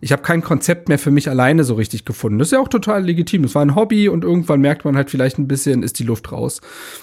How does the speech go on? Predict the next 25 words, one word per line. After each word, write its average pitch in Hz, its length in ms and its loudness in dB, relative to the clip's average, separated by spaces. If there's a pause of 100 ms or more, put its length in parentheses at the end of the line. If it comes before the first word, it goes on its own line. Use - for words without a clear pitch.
(180)
So, 120 160 2
und 123 140 4
jetzt 156 200 0
dachte 170 220 0
ich - 100 -4
mir, 160 240 2
warum 139 300 2
nicht 180 160 2
ganz 165 180 0
viele 147 220 0
Dinge 143 220 4
miteinander 127 420 0
verbinden 117 500 0
und 117 300 -6 (580)
quasi 123 640 2 (540)
das, 139 180 2
was 147 160 2
uns 139 140 2
ein 139 80 2
bisschen 139 240 2
gestört 147 460 0
hat 180 320 0
bei 151 100 0
Hertha 147 260 2
Base, 143 380 2